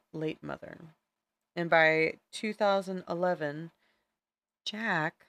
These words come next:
or John, I think I'll just go with Jack now that he changed his name, now in his early seventies, was living in a retirement community in northwest Seattle, and he was working as a security guard.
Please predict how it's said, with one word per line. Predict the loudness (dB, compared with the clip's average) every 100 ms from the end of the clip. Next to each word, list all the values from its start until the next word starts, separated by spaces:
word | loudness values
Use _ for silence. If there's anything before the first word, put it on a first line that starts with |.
| _ _
or | -8 -8 -10 _ -12
John, | -10 -8 -10 -12 -14 -16
I | -14
think | -12 -14 -16 _ _
I'll | -14
just | -14 -14 -10
go | -10
with | -10 -12
Jack | -8 -8 -10 -14
now | -12
that | -12
he | -14
changed | -14 -12 -12 -14
his | -14
name, | -14 -14 -16 -20 _ -20 -20 -20 _
now | 6 8
in | 8
his | 6 2
early | 2 2 0
seventies, | 2 0 0 -6 -8 -10 -14 -4
was | -4 -4 -8
living | -4 -2 0 0 -2
in | -2
a | -2
retirement | -4 -6 -8 -6 -6 -8
community | -10 -8 -6 -6 -8 -8
in | -8 -8
northwest | -6 -6 -2 -4 -4
Seattle, | -4 -2 0 -4 -6
and | -6
he | -4
was | -6 -6
working | -6 -6 -8 -8
as | -8
a | -10
security | -12 -8 -6 -6
guard. | -6 -6 -6